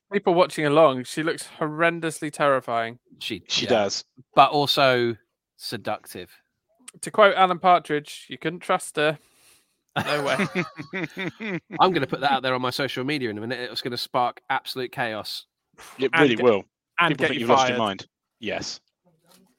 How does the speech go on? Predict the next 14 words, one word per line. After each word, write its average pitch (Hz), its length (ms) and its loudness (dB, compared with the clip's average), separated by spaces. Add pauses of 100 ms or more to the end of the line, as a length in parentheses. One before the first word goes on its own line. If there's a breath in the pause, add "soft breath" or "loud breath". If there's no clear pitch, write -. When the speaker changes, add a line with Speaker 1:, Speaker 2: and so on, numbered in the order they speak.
(120)
Speaker 1:
And 139 120 -14
get 139 100 -6
you 135 60 -6
fired. 139 240 0
I, 202 240 12
I 233 180 10
hope 180 280 6 (120)
that, 160 160 -2 (340)
uh, 151 320 4
for - 160 -8
the 180 60 -4
Bournemouth 180 320 -4
Southampton 151 500 -2
game, 120 340 -6